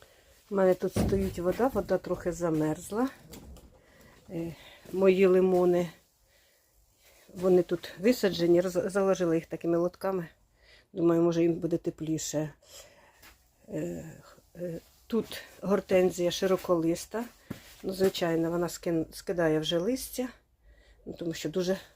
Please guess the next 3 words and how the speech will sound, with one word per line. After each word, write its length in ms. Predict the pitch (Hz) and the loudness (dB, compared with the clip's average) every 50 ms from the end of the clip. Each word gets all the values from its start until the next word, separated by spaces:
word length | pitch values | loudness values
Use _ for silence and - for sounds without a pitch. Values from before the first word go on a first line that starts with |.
| _ - | _ -4
холодно. 500 | - 185 170 165 170 170 208 220 240 254 254 - _ _ _ _ _ _ _ _ - - - - - - _ _ _ _ _ _ - | 0 2 4 4 4 4 2 0 0 0 -2 -6 _ _ _ _ _ _ _ _ -20 -20 -20 -20 -20 -20 _ _ _ _ _ _ -16
Е, 200 | 214 190 202 180 - - - - - - - - _ _ _ _ - - | -12 -10 -10 -10 -10 -14 -18 -20 -20 -20 -20 -20 _ _ _ _ -20 -16
так. 540 | - 175 165 165 165 - _ - - - | -14 -12 -12 -12 -14 -16 _ -18 -18 -18